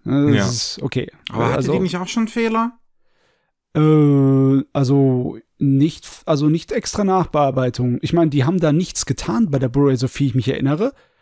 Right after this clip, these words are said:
Speaker 1: Deswegen
Speaker 3: Ja,
Speaker 1: ist
Speaker 3: genau,
Speaker 1: sie
Speaker 3: dass
Speaker 1: noch
Speaker 3: die auch nur D-V-D-Qualität oder so eigentlich
Speaker 1: Nee, nee, nee.
Speaker 3: ist.
Speaker 1: Die hat schon D-V-D-Qualität, nur das, äh, Filmmaterial, besonders von Aliens zwei vom zweiten Film,
Speaker 3: Mhm.
Speaker 1: ist körnig ohne Ende. Das ist
Speaker 3: Ja.
Speaker 1: so im,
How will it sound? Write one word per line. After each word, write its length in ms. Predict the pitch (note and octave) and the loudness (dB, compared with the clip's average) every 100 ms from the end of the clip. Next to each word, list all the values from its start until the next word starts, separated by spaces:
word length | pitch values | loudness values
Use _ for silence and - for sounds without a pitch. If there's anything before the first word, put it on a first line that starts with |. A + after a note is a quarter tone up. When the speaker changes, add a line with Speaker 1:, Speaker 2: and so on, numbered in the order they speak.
| _ - | _ -6
Speaker 1:
Deswegen 380 | C#3 - D#3+ D3+ | -4 2 2 4
Speaker 3:
Ja, 60 | |
Speaker 1:
ist 80 | D#3 | 2
Speaker 3:
genau, 120 | F3 | 2
Speaker 1:
sie 60 | F3 | 4
Speaker 3:
dass 120 | D#3 | 2
Speaker 1:
noch 40 | - | 0
Speaker 3:
die 120 | F#3 | -2
auch 100 | E3+ | -2
nur 120 | E3+ | -4
D-V-D-Qualität 1000 | D#3+ C#3 D#3+ D#3+ - C#3+ B2+ - C3 C3 | -4 -4 -4 -4 -4 -6 -4 -4 -4 -4
oder 220 | G#2 A#2+ | -4 -4
so 180 | A2+ A2+ | -4 -4
eigentlich 360 | G#2+ B2 F#3 A3 | -2 0 2 2
Speaker 1:
Nee, 80 | |
nee, 60 | A#3+ | 2
nee. 140 | A2+ G3+ | 0 -2
Speaker 3:
ist. 180 | - _ _ - | -8 _ _ 0
Speaker 1:
Die 200 | D3+ D3 | 2 2
hat 200 | F3 - | 0 -4
schon 220 | - A3+ | -4 -2
D-V-D-Qualität, 880 | G3+ - G3+ A3 E3+ D3+ - D3+ C3+ | -2 -2 -2 -2 0 0 2 2 2
nur 160 | D#3 | 2
das, 280 | D3 C#3 - | 2 -4 -2
äh, 180 | D#3 D3 | 2 2
Filmmaterial, 840 | C#3 - A3 G3 - B2+ C3+ C3 | 2 0 0 0 -2 0 2 0
besonders 280 | C3 D3 - | 0 0 -2
von 160 | - C3 | -2 -4
Aliens 480 | C3+ E3+ E3 C#3+ - | -2 2 2 0 -4
zwei 320 | - D#3 C#3 | -2 0 0
vom 140 | C3 | -4
zweiten 320 | - D3 C#3 | -2 -2 -2
Film, 320 | C3+ C3+ D3+ F3 _ _ _ | -2 0 -2 -4 _ _ _
Speaker 3:
Mhm. 120 | C3 | 0
Speaker 1:
ist 460 | D3 C#3 C#3+ C3+ C#3+ _ _ | 2 2 0 -2 -6 _ _
körnig 480 | - F#3 E3+ C#3+ - | -2 2 2 0 -2
ohne 220 | D3+ C#3 - | 0 0 2
Ende. 340 | C3+ B2 - _ _ _ _ _ - - _ - | 0 0 -4 _ _ _ _ _ -20 -20 _ -4
Das 320 | C#3+ - - _ - | -2 -2 -6 _ 0
ist 160 | G3 B2+ | 2 2
Speaker 3:
Ja. 60 | |
Speaker 1:
so 380 | A2 D#3+ E3+ D#3+ | 0 2 2 2
im, 260 | E3 D3+ | 0 -2